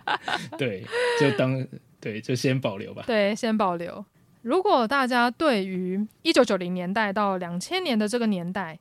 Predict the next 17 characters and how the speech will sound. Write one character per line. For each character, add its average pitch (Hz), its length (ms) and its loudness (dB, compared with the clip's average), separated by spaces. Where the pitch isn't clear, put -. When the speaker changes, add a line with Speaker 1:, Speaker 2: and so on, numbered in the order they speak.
Speaker 2:
的 190 220 0
少 311 200 6
年 214 160 4
漫 214 180 4
画 202 220 0
有 175 220 -4
兴 294 200 -2
趣 254 140 -4
的 196 80 -2
朋 175 240 -8
友 180 160 -2
们， 165 240 -12
就 185 280 -2
欢 254 260 -2
迎 208 180 0
去 190 280 -2
Chris 233 460 -4